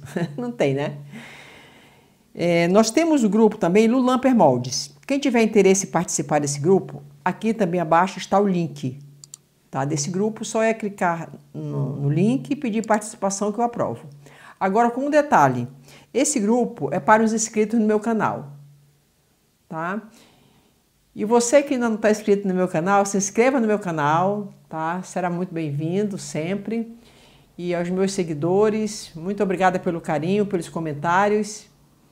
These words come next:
Me sigam no Instagram, não esqueçam. E vamos começar então a fazer.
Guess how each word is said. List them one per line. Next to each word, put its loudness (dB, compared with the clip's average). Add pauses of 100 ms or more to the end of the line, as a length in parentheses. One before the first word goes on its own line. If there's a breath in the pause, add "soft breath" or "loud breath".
(580)
Me -4
sigam 2
no 4
Instagram, 2
não 0
esqueçam. -2 (580 soft breath)
E -8
vamos 0 (440)
começar 0
então -6
a -4
fazer. -6